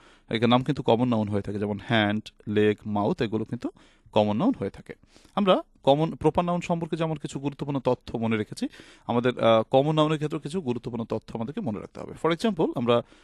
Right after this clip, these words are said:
যদি একটু খেয়াল করি কি, আহ, এখানে বলেছি, দেখো,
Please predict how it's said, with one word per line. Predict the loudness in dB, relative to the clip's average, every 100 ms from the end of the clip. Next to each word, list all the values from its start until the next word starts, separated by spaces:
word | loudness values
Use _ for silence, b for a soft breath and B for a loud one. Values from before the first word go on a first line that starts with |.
| b -6
যদি | -2 -2
একটু | -4
খেয়াল | -4 -2 0
করি | -4 -8 -8
কি, | -6 -6 -8 -14
আহ, |
এখানে | -14 -12 -12
বলেছি, | -12 -14 -12 -12
দেখো, | -12 -10